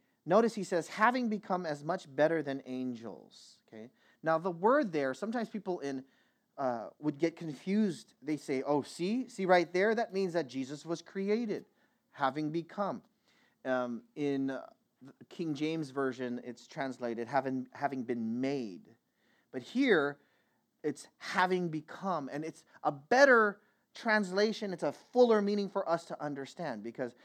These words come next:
there are two separate different verbs, right? In the Greek, one verb is to, really to form and to make. And the second one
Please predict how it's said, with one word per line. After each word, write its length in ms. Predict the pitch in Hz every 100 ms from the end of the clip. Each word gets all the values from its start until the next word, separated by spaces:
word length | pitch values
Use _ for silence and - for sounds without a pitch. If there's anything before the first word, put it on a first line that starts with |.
| - -
there 140 | 165 160
are 60 |
two 380 | 156 240 220 160 - _ _
separate 540 | - - 202 170 135 123
different 360 | 139 135 107
verbs, 540 | 107 117 98 73 - -
right? 260 | 87 85 101 _ _ _ -
In 120 | 127
the 80 | 123
Greek, 280 | 139 151 135
one 260 | 151 165
verb 260 | 151 156 143
is 160 | 131 -
to, 200 | 135 123 - -
really 280 | 220 302 202
to 140 | 175
form 480 | - 202 214 202 175
and 180 | 135 127
to 100 | 139
make. 540 | 123 139 156 117 - _ _ -
And 200 | 156 156
the 80 | 135
second 460 | - - - 180
one 260 | 147 190